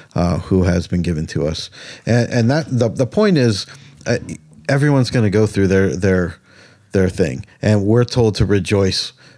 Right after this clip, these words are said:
when we go through this stuff, because it is, in fact, even if we cannot see it now, it's preparing you for something else,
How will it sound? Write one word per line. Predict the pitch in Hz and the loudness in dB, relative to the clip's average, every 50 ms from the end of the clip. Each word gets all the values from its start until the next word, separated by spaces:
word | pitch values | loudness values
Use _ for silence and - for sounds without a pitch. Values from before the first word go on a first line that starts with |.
| _ - | _ -2
when | 95 95 95 92 90 | 0 2 2 2 0
we | 87 101 98 | 0 -2 0
go | 87 104 95 90 | 0 0 0 -2
through | - - 90 85 | -2 -2 -4 -4
this | 67 78 87 - | -2 -2 -4 -4
stuff, | - - 95 85 82 - - | -2 0 -2 -2 -2 -2 -4
because | 92 87 - 104 95 92 82 | -4 -2 0 0 0 0 0
it | 98 98 92 | 0 0 2
is, | 104 104 104 101 95 - - - - - - - | 2 2 2 0 -2 -4 -8 -12 -16 -20 -20 -6
in | - 110 113 110 104 | -2 0 0 0 0
fact, | - - 101 92 92 90 - - | 0 -2 -2 0 -2 -2 -2 -2
even | 104 98 101 107 | 0 2 2 2
if | 104 92 - | 2 2 0
we | 95 95 | 0 -2
cannot | - - - 107 101 101 101 92 - | -2 -2 -2 0 2 2 0 -2 -2
see | - - 104 98 | -2 0 0 0
it | 92 - | 0 0
now, | 95 92 90 87 85 87 98 - - - - - - | 0 0 0 0 -2 -4 -6 -10 -16 -20 -20 -16 -6
it's | - 101 95 - - - - _ _ _ | -4 -4 -4 -4 -6 -14 -18 _ _ _
preparing | - 110 95 - - 110 110 107 101 98 92 90 | -4 -4 -2 0 0 2 2 2 2 2 0 0
you | 85 85 82 | -2 -2 -4
for | - - 90 | -4 -6 -4
something | - - 90 87 85 90 90 76 | -2 -2 -2 -2 -2 -4 -6 -6
else, | 76 69 - - - - | -6 -8 -8 -10 -14 -14